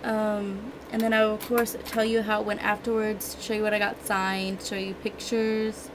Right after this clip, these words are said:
I'm still gonna make that video of the Matt Hardy and Justin Angel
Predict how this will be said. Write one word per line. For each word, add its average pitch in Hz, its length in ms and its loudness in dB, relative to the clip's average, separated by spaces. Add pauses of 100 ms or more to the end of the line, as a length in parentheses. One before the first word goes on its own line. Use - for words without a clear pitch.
(520)
I'm 220 140 6
still 262 180 8
gonna 277 180 6
make 269 200 8
that 226 180 6
video 220 400 4
of 202 680 2
the 202 80 -2
Matt 196 240 0
Hardy 208 520 0 (600)
and 196 120 -2
Justin 202 680 -4 (100)
Angel 214 640 -2